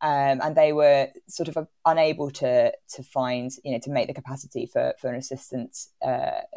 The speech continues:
assistant head position, but they did kind of give me areas of whole school development to look at. And one of them was thinking about the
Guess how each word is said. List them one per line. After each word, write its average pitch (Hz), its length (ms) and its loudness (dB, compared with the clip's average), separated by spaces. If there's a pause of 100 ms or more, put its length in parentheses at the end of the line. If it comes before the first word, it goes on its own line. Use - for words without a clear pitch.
(200)
assistant 135 400 -10
head 135 160 -4
position, 131 360 -10
but 123 160 -4
they 131 300 0 (300)
did 151 300 0
kind 139 200 -6
of 131 120 -4 (220)
give 151 160 -4
me 131 180 0
areas 131 400 0
of 127 80 -6
whole 135 220 0
school 127 600 -2 (120)
development 131 420 4
to - 80 -6
look 127 260 -6
at. 143 200 -6
And 139 100 -6
one 143 160 0
of 143 140 -6
them 131 180 -2
was 127 420 -2 (380)
thinking 139 320 -4
about 131 320 0
the 131 420 4